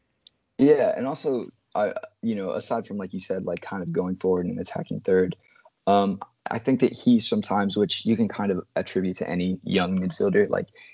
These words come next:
he would create, or, sorry, um, commit some kind of silly defensive errors, I guess. And I didn't really particularly notice anything like that going forward. Now, we weren't necessarily pressured too much. Like, Atlanta weren't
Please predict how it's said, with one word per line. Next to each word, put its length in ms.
he 160
would 240
create, 560
or, 260
sorry, 400
um, 280
commit 380
some 220
kind 260
of 100
silly 460
defensive 480
errors, 340
I 120
guess. 300
And 340
I 100
didn't 260
really 280
particularly 560
notice 320
anything 520
like 200
that 160
going 220
forward. 360
Now, 200
we 180
weren't 180
necessarily 440
pressured 420
too 220
much. 260
Like, 200
Atlanta 400
weren't 340